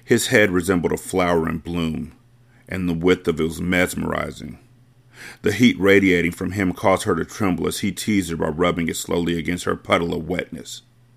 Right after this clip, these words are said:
"Please, baby, put it in."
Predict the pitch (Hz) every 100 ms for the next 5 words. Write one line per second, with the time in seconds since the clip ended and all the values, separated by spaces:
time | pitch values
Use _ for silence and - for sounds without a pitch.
0 | _ _ _ _ _ _ _ _ _ -
1 | _ _ - 180 123 95 113 120 120 -
2 | - 87 143 143 101